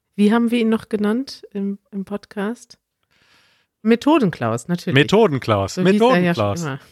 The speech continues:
Speaker 2: Natürlich.
Speaker 1: Der Methodenklaus. Ähm, ja, also Klaus, ne, der hat gesagt, so, ja, schöne Episode, schöne Serie, die wir gemacht haben über die Bundesländer, aber da
Speaker 2: Ja.
Speaker 1: wär ja ganz viel falsch und gefährliches Halbwissen drin gewesen.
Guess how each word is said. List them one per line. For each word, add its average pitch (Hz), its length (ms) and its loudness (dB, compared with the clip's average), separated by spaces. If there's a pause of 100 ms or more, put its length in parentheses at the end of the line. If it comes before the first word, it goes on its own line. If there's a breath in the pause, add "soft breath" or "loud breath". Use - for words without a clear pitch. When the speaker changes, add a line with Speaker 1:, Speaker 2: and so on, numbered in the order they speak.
(320 loud breath)
Speaker 2:
Natürlich. 110 200 -6
Speaker 1:
Der 175 140 0
Methodenklaus. 185 920 -4 (400 soft breath)
Ähm, 190 360 0
ja, 180 220 2
also 180 280 0
Klaus, 175 540 0
ne, 185 200 -2
der 185 200 0
hat 202 220 -4
gesagt, 190 460 -2
so, 190 80 -4
ja, 190 360 2
schöne 233 380 0
Episode, 214 720 0
schöne 226 300 0
Serie, 196 460 2
die 175 180 -6
wir 170 100 -2
gemacht 170 320 -4
haben 180 120 -4
über 170 160 -4
die 165 100 -4
Bundesländer, 160 800 -4 (300 soft breath)
aber 175 180 2
da 175 140 2
Speaker 2:
Ja. 165 60 -2
Speaker 1:
wär 185 140 2
ja 185 180 4
ganz 180 380 0
viel 185 300 2
falsch 175 640 0
und 165 220 -4
gefährliches 170 680 -2
Halbwissen 165 480 -4
drin 147 220 -6
gewesen. 143 560 -4